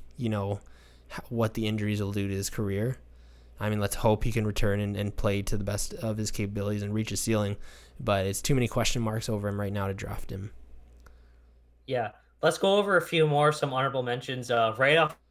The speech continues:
Speaker 2: the bat, I'll have to mention Timothy Liljegren, who is in the same boat as Nolan Patrick, who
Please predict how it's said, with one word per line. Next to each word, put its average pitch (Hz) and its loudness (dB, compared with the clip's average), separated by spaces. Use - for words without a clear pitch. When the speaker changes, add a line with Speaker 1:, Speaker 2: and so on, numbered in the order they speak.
Speaker 2:
the 143 2
bat, 135 4
I'll 120 6
have 139 4
to 135 -2
mention 127 -2
Timothy 127 -6
Liljegren, 120 0
who 117 -4
is 143 0
in 147 0
the 139 0
same 143 2
boat 139 4
as 120 2
Nolan 123 -2
Patrick, 120 -4
who 113 -6